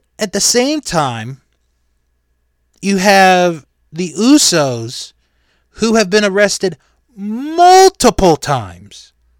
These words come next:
for D U Is, still in the company, have the longest tag team title reign in history, blah, blah, blah, blah, blah.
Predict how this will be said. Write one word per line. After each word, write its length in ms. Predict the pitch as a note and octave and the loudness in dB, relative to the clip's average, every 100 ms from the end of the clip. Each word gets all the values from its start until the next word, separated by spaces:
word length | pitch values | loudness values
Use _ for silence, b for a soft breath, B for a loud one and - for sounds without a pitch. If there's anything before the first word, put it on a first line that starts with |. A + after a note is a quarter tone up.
| _ _ | _ _
for 260 | _ _ F#3 | _ _ 0
D 240 | E3+ E3 C#3 | 0 0 -2
U 160 | B2 | -6
Is, 500 | G2 F2+ F#2 - - _ _ _ _ _ _ _ | -8 -16 -20 -20 -20 _ _ _ _ _ _ _
still 380 | - - B3+ C4+ | -6 0 2 2
in 60 | C4 | 0
the 60 | |
company, 680 | - G3+ F#3+ F#3 F3+ F3 E3+ | 0 0 0 -6 -8 -8 -10
have 160 | E3+ E3 | -10 -8
the 80 | |
longest 480 | E3+ G3+ G#3+ G#3 - | -4 -2 0 -2 -4
tag 260 | G3 F#3+ F3+ | -4 -4 -4
team 180 | F3+ E3 | -10 -8
title 240 | E3 D3+ | -8 -6
reign 220 | C#3+ C#3 | -8 -10
in 80 | C3 | -12
history, 720 | B2 A#2 - A2+ A2+ G#2+ G#2+ G2 | -14 -16 -16 -18 -18 -18 -18 -20
blah, 220 | A2+ B2+ | -16 -14
blah, 140 | A2+ G#2 | -12 -14
blah, 140 | G2 | -16
blah, 120 | F2+ | -20
blah. 200 | - - | -20 -20